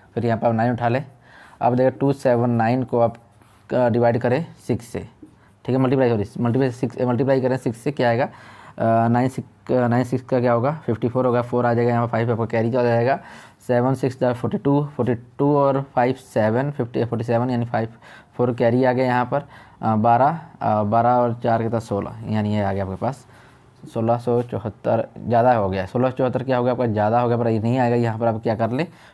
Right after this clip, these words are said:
फ़ाइव ले लें, फ़ाइव, ठीक है, टू सेवन नाइन का फ़ाइव से डिवाइड, मल्टीप्लाई करें, पैंतालीस हासिल चार, अ, पैंतीस चार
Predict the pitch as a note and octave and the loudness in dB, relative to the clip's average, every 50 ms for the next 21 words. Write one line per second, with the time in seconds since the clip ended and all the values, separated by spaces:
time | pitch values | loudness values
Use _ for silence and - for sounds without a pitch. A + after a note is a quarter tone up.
0 | _ _ - - C3 C3+ C#3 - - A3 - G#2 G#2 G2+ - - G#2+ G2 E2 - | _ _ -2 0 0 0 0 0 -2 -4 -2 -4 -6 -6 -4 -4 -4 -4 -4 -6
1 | - - - - - - - - - - - - - _ _ - - A#2+ A2+ C#3 | -10 -16 -18 -20 -20 -20 -20 -20 -20 -20 -20 -20 -20 _ _ -6 -4 -2 -2 -2
2 | C#3 - - _ _ _ _ _ _ _ _ _ _ _ _ _ - - - - | -4 -6 -12 _ _ _ _ _ _ _ _ _ _ _ _ _ -20 -20 -6 -4
3 | B2 B2 A#2+ B2+ A#2+ A2+ A2+ A#2 A2+ A2+ A2+ G#2 B2+ B2 - - G#2+ G#2 G2+ - | -4 -2 0 2 2 2 2 2 2 0 0 0 -2 -2 0 -2 -2 -2 -2 -4
4 | G2 F#2 - - - C#2+ - - - G#3+ G#3 G#3 G3 G2 G2 - - - - - | -4 -6 -6 -8 -10 -12 -12 -8 -6 -4 -4 -4 -4 -6 -8 -10 -12 -14 -16 -18
5 | - - - - - - - - - - - _ _ - B2 A#2+ A2+ A#2 A#2+ A2+ | -20 -20 -20 -20 -20 -20 -20 -20 -20 -20 -20 _ _ -4 -2 -2 0 2 2 4
6 | A2+ B2 C#3+ C#3 - - - - - - - - - - G#2 G2+ - - G#2 - | 4 2 0 0 -4 -10 -18 -20 -20 -20 -20 -20 -10 -8 -6 -6 -4 -6 -8 -8
7 | - - A2+ A2 A2 A#2+ C3 A#2+ - - - _ _ _ _ _ - - - - | -6 -4 0 2 2 2 0 -2 -8 -18 -20 _ _ _ _ _ -20 -20 -20 -20
8 | - - - - - - - A2+ A2 G#2+ G#2+ A2 B2 B2 A#2 A#2+ C#3 A#2+ A#2+ - | -20 -20 -20 -20 -18 -8 -2 0 0 0 2 2 0 0 0 0 -2 -4 -2 0
9 | C#3 B2 B2+ B2+ B2+ | 2 2 2 2 0